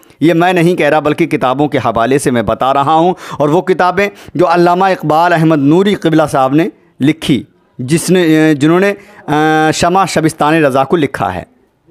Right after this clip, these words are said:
जी हाँ, ठीक है। आइए अब बढ़ते हैं नादे अली। नादे अली बहुत कामयाब चीज़ है, बहुत ज़्यादा ज़बरदस्त चीज़ है हम लोगों के लिए। नादे अली जो है, इसके पन्द्रह फ़वाइद जलीला हैं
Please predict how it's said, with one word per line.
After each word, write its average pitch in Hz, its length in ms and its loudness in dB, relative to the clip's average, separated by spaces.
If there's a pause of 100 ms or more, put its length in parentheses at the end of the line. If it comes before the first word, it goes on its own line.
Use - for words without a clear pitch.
(280)
जी 151 180 0
हाँ, 101 260 -4 (440)
ठीक 247 200 0
है। 151 180 -4 (500)
आइए 208 220 2
अब 214 140 0
बढ़ते 190 300 0
हैं 247 160 2
नादे 180 320 2
अली। 143 280 0
नादे 180 320 2
अली 196 180 0 (100)
बहुत 202 500 0
कामयाब 147 360 0
चीज़ 123 280 -2
है, 156 60 0
बहुत 180 460 -2
ज़्यादा 185 380 0
ज़बरदस्त 135 520 -4 (400)
चीज़ 147 280 0
है 98 180 -4 (540)
हम 196 180 2
लोगों 151 240 2
के 127 140 -2
लिए। 90 240 -4 (1080)
नादे 190 360 4
अली 185 260 0
जो 175 100 2
है, 185 100 2
इसके 196 260 -2
पन्द्रह 165 400 2
फ़वाइद 156 400 0
जलीला 151 400 2
हैं 101 240 -12